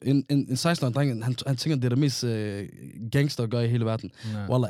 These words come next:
Speaker 1: i forhold til det her program, i går, hun er slet ikke kommet ud af det der. Hun er i gang med at tage,
Speaker 2: Normalt.
Speaker 1: hun er den første, der har taget det midt ind i podcasten, hun er
Speaker 2: Normalt.
Speaker 1: gangster.
Speaker 2: Jeg synes også, det var sejt. Jeg, jeg lagde mærke til at tænke sådan.
Speaker 1: Nej, nej, jeg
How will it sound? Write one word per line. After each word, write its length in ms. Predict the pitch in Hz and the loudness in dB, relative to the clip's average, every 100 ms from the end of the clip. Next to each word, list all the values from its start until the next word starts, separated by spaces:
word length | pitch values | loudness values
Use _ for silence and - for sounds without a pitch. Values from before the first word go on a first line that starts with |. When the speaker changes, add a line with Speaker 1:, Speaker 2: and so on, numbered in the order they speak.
| - | -2
Speaker 1:
i 60 | |
forhold 220 | 123 160 - | 2 2 4
til 100 | 135 | 4
det 60 | |
her 40 | 139 | 4
program, 320 | 123 135 127 | 2 2 2
i 40 | |
går, 140 | 104 110 | 2 0
hun 100 | 113 | 0
er 40 | |
slet 200 | - 143 | 2 2
ikke 100 | 120 | 2
kommet 160 | 127 123 | 2 2
ud 40 | |
af 80 | 107 | 0
det 120 | 113 | -2
der. 160 | 104 104 | -2 -2
Hun 120 | 113 | 0
er 40 | |
i 20 | |
gang 180 | 113 139 | 0 2
med 100 | 117 | 0
at 60 | 123 | 0
tage, 240 | 185 117 117 - | 0 -2 -4 -8
Speaker 2:
Normalt. 180 | 262 285 | 0 4
Speaker 1:
hun 80 | - | 6
er 40 | |
den 60 | - | 6
første, 240 | 311 185 | 4 6
der 100 | 147 | 4
har 60 | 156 | 6
taget 180 | 180 165 | 6 8
det 80 | |
midt 140 | 185 160 | 6 6
ind 100 | 156 | 4
i 40 | |
podcasten, 380 | 131 139 131 131 | 4 2 2 2
hun 80 | 147 | 6
er 40 | |
Speaker 2:
Normalt. 100 | 143 170 | 6 6
Speaker 1:
gangster. 80 | 104 | 4
Speaker 2:
Jeg 100 | 185 | 2
synes 160 | 202 247 | 2 2
også, 100 | 233 | 2
det 40 | 185 | 4
var 60 | - | 4
sejt. 140 | 190 | 4
Jeg, 100 | 220 262 | 4 4
jeg 80 | |
lagde 140 | 269 277 | 2 2
mærke 120 | 285 | 2
til 80 | - | 0
at 60 | - | 0
tænke 160 | 190 | 0
sådan. 140 | 175 160 | 2 4
Speaker 1:
Nej, 100 | 180 | 6
nej, 80 | |
jeg 80 | 208 | 6